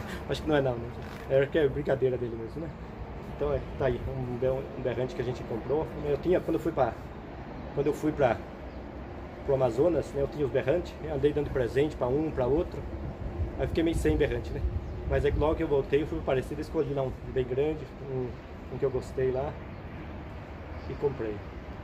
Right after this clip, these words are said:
né? Então faz tempo que a gente tem o berrante, né? Desde antes de entrar no seminário eu já tinha comprado um berrante, né, que eu achava bonito. E a gente, que a gente ca-, é algo que a gente carrega aí, né, e,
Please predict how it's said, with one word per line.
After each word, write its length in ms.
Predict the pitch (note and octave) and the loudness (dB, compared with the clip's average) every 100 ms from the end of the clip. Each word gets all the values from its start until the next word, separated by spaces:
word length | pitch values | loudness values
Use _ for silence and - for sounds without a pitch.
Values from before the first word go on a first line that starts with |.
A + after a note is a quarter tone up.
| - - B2 | -10 -10 -4
né? 440 | B2 C3 B2 A#2+ - - - | -2 0 0 -4 -6 -8 -6
Então 140 | C#3 | -6
faz 200 | - C3+ | -2 -2
tempo 180 | - C#3 | 2 2
que 40 | C3 | 2
a 40 | |
gente 120 | C3 | 2
tem 120 | C3+ | 2
o 20 | B2 | 2
berrante, 460 | A#2+ A#2+ D#3 - - | 2 2 2 0 -4
né? 180 | C3+ C3+ | -2 2
Desde 260 | B2+ D3 C#3 | 2 4 6
antes 220 | D3+ - | 4 4
de 60 | C3+ | 2
entrar 160 | C3 C3+ | 2 2
no 120 | C3+ | 0
seminário 420 | C3+ B2+ C#3 D3 | 0 2 2 2
eu 40 | |
já 80 | C#3+ | 0
tinha 220 | - D3 - - - - - - | 0 -2 -4 -8 -12 -12 -8 -6
comprado 300 | B2+ C3 B2+ | 2 4 4
um 60 | |
berrante, 440 | B2+ A2 C#3 D#3 - - - - - - - | 2 0 0 -2 -6 -10 -10 -10 -10 -10 -6
né, 140 | C3+ C3 | -4 0
que 100 | C3+ | -2
eu 40 | |
achava 240 | B2+ C3 | 0 0
bonito. 380 | B2 B2+ D#3+ - - - - - - - C#3 | 0 0 0 -4 -10 -10 -10 -10 -10 -8 -4
E 260 | C3 B2+ | 0 4
a 80 | C3+ | 6
gente, 220 | C3 C#3 D#3 | 6 2 0
que 60 | C#3 | -2
a 60 | |
gente 200 | C3 C3+ | -2 -2
ca-, 160 | - C3 | -2 -2
é 100 | C3 | 0
algo 180 | C3 C3 | 0 0
que 80 | C3+ | -2
a 40 | |
gente 120 | B2+ | -4
carrega 380 | C3 A#2 A#2+ A#2+ | -4 -4 -2 -2
aí, 200 | A#2+ C#3 C3+ - - - - - - - | -2 -2 -4 -10 -12 -12 -12 -10 -10 -6
né, 220 | B2 B2+ B2+ | 0 4 4
e, 260 | A#2+ A2+ | 2 -2